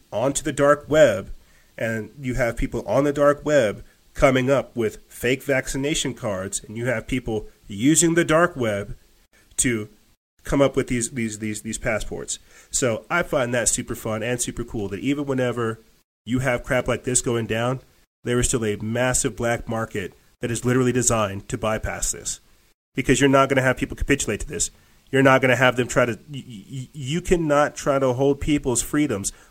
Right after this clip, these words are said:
hostage and not expect people to work around, uh, that control factor, you see. But this is the world they're creating.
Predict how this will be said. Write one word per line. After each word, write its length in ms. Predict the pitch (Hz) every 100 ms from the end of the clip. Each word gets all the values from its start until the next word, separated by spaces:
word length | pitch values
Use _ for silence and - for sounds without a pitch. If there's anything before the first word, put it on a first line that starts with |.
| _
hostage 680 | - 143 143 - 92 92 - _ _ -
and 200 | 120 117
not 180 | 127
expect 360 | 135 - 113 104
people 240 | 127 120 120
to 100 | 117
work 280 | 117 123
around, 580 | 131 113 131 101 98 101 - _ _ _ -
uh, 260 | 110 101 - _ _ _ _ _ _ _ _ _ _
that 200 | 135 123
control 360 | 117 - 131 127
factor, 460 | 107 80 - - - - _ _ _ _ _ _ - - - -
you 100 | 120
see. 300 | - 101 104 - _ _ - - - _
But 100 | 123
this 140 | 127 139
is 80 | 127
the 80 | 123
world 200 | 127 123
they're 100 | 120
creating. 520 | 123 120 120 101